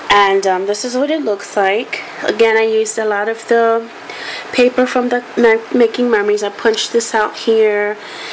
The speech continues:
And then the tree also. I stamped this tree back here, this trio tree from a Studio G stamp set a while ago. It's very old. It's the dollar stamps. Here's a little banner die cut.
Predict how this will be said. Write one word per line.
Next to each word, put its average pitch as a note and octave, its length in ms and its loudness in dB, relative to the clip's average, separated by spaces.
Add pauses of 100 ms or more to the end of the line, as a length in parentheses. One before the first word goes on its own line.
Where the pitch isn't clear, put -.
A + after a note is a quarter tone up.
(280)
And G#3 120 6
then G#3 160 6
the G#3 100 4
tree A3+ 300 -2
also. G3 380 -2
I G#3+ 100 2
stamped - 600 -2
this C#4 260 2
tree B3+ 300 0
back A3+ 260 0
here, A3 220 2
this G#3+ 180 0
trio A3 380 0
tree A3 340 0
from G#3 240 -2
a G3 60 -4
Studio G#3 420 0
G G#3 200 -6
stamp G3 400 -4
set F#3+ 340 0
a - 100 -6
while F3+ 340 -2
ago. F#3+ 320 0
It's F3+ 140 -8
very F#3 260 -2
old. F3+ 280 -2
It's - 160 -10
the F#3 80 2
dollar F3+ 420 0
stamps. F3 500 -4 (920)
Here's C4+ 220 4
a C4 60 4
little C#4 240 2
banner A3+ 460 0
die G3 300 -2
cut. G3+ 560 0